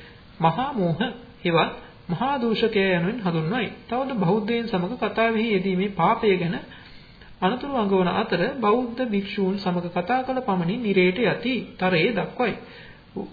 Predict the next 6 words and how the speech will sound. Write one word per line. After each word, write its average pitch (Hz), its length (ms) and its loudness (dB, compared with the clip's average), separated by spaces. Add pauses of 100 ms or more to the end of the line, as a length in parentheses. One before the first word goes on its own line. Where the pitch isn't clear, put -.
(600)
වායු 240 520 2
පුරාණයේ 196 880 2 (260)
නිගමන 226 440 0
දැක්වෙන 190 440 0
කොටස 175 420 -4 (340)
වන 180 240 0